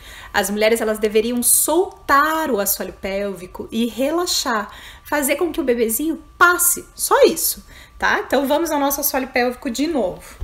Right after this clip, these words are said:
tá? Esse é o nosso assoalho pélvico. Só que agora a gente vai brincar que essa bolinha é o seu bebê. E esse bebezinho tá lá dentro do seu útero, certo? Vamos agora fazer a visualização de um expulsivo. Olha que doideira, eu vou inventar aqui, porque hoje o Tico não veio.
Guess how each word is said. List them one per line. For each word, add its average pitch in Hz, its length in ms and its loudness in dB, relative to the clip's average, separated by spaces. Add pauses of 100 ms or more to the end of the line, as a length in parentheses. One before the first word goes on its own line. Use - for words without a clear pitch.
(160)
tá? - 380 -2
Esse 220 240 4
é 214 40 0
o - 20 -4
nosso 202 220 -4
assoalho 196 240 -4
pélvico. 202 480 -2 (300)
Só - 160 0
que 359 80 2
agora 311 200 4
a 302 40 0
gente 302 180 -6
vai 277 140 4
brincar 277 540 2
que 339 380 2 (360)
essa 254 280 4
bolinha 240 400 0
é 254 40 2
o 254 60 -2
seu 262 220 -2
bebê. 226 280 -4 (1120)
E 262 100 0
esse 415 200 4
bebezinho 294 480 0
tá 311 160 4
lá 285 140 6
dentro - 400 -4
do 214 100 -4
seu 285 240 0
útero, - 260 -8
certo? - 460 0 (1400)
Vamos 214 320 -4
agora 220 580 0 (760)
fazer 233 360 4
a 220 60 6
visualização 262 760 0
de 269 100 -2
um 285 100 0
expulsivo. 294 720 -2
Olha 190 240 0
que - 120 -12
doideira, 240 420 -4
eu 185 80 -12
vou 196 80 -8
inventar 240 520 -2
aqui, 196 200 -6
porque - 160 -2
hoje 220 260 2
o 233 40 -4
Tico 269 260 -4
não 269 160 2
veio. 226 380 2